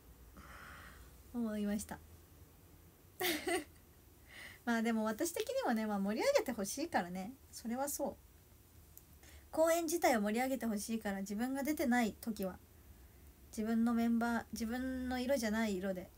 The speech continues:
全然しょうがないかなって思う気持ちはある。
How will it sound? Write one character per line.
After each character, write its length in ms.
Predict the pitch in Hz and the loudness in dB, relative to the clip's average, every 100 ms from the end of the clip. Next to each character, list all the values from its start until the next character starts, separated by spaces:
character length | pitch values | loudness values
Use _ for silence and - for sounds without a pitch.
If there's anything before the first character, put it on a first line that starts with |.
| - | -10
全 240 | 208 190 | -4 -4
然 260 | 196 190 196 - - - - - - - - - - - - - - - - - - - - - - - - - - - - - - - - - - - - - - - - | -4 -6 -8 -14 -20 -20 -20 -20 -20 -20 -20 -20 -20 -20 -20 -20 -20 -20 -20 -20 -20 -20 -20 -20 -20 -20 -20 -20 -20 -20 -20 -18 -18 -20 -20 -20 -20 -20 -20 -20 -20 -20 -20
し 160 | - - | -18 -10
ょ 40 | 226 | -8
う 20 | |
が 100 | 214 | -6
な 120 | 220 | -6
い 60 | 208 | -8
か 120 | 226 | -6
な 180 | 220 226 | -2 -4
っ 20 | |
て 300 | 220 - - - - - - - - - - | -6 -14 -18 -20 -20 -20 -20 -20 -20 -20 -14
思 160 | - 202 | -4 -4
う 60 | 185 - - - - - - - - | -4 -12 -20 -20 -20 -20 -20 -20 -14
気 120 | - | -4
持 120 | 226 | -4
ち 160 | 208 214 | -2 -4
は 120 | 202 | -4
あ 60 | |
る。 80 | 196 | -4